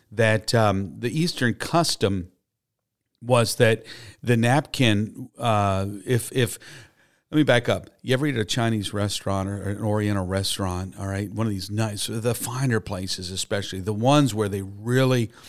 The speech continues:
have some genuine culture about them. I remember eating, Doug, years ago at a Chinese restaurant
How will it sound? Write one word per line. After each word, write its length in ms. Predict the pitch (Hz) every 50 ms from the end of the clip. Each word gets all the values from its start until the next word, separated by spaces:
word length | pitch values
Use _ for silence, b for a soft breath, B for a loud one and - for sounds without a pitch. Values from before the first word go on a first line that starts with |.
| B B B B B B
have 300 | - 123 120 120 - -
some 200 | - 113 104 98
genuine 760 | 92 98 110 120 123 120 120 113 110 110 107 101 95 87 B B B B _
culture 500 | - - - 117 117 113 - - 113 98
about 340 | 90 90 95 92 90 87 -
them. 160 | - 92 101
I 60 | 135
remember 340 | 180 208 185 117 92 90 98
eating, 280 | 104 110 104 104 98 95
Doug, 360 | 98 110 104 95 98 95 -
years 260 | 110 104 95 95 101
ago 200 | 95 104 110 107
at 60 | 95
a 60 | 95
Chinese 400 | - - 107 98 95 98 90 92
restaurant 580 | 98 98 101 98 - - - 104 98 95 90